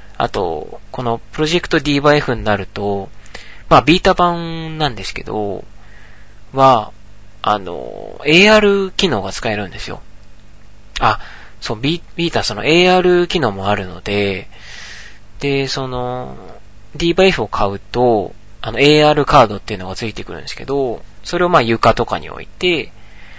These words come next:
で、まあ、エーアール機能発動して、まあ、そこでその、ミクさんがライブしてくれるっていう機能があるんですよ。エーアールライブっていう。これがですね、なかなか面白くてですね、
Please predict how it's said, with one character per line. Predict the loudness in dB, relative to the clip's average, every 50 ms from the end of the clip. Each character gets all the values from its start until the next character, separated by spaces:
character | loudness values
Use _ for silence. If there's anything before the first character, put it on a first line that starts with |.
| -16 -14 -8 -2
で、 | 0
ま | 4 6 8 6
あ、 | 8
エ | 6 4 6 8 8
ー | 8
ア | 8
ー | 6
ル | 4 0
機 | -4 -6 -6
能 | -6 -6 -6 -8 -10 -14 -16 -12
発 | -6 0 0 0 0 0 -4
動 | -4 -4 -4
し | -4 -6
て、 | -4 -2 -2 0 0 -2 -4 -10 -14 -12 -6
ま | -6
あ、 | -2
そ | 0 0 2
こ | 4 2
で | 2 2
そ | 2 0 0
の、 | 0 -2 -4 -4
ミ | -4 -4 -4
ク | -4 -2
さ | -2 -2 -4
ん | -4 -8
が | -10 -12 -12 -12 -10 -2 4
ラ | 6 6
イ | 6 6
ブ | 4
し | 0 -2
て | -2 -2
く | -4 -2
れ | -2 -2
る | -2 -2
っ | -6
て | -6 -8 -10 -10
い | -10 -12
う | -14 -14 -14 -14 -10 -4
機 | -2 0
能 | 0 0 2
が | 4 4
あ | 4
る | 4 0
ん |
で | -6 -8
す | -8 -8
よ。 | -8 -10 -12 -12 -4 -2
エ | 0 0 2
ー | 2 2
ア | 2
ー |
ル | 0 2
ラ | 0 0
イ | 0 0
ブ | -6 -8
っ |
て | -12 -12 -12 -14 -14
い | -14
う。 | -14 -14 -14 -12 -12 -10 -10 -10 -10 -12 -12 -14 -14 -14 -14 -14 -14 -14 -14 -10
こ | -2 2 6
れ | 6 8 10
が | 8 8
で | 6 6
す | 0 0 -6 -6
ね、 | -6 -6
な | -6 -2
か | 0 2 4
な | 4 4
か | 4 2
面 | 2 2 0 -4
白 | -2 0 -2 -2
く | -2 -4
て | -10 -8
で | -10 -10
す | -12 -10 -10
ね、 | -10 -8 -8 -8 -10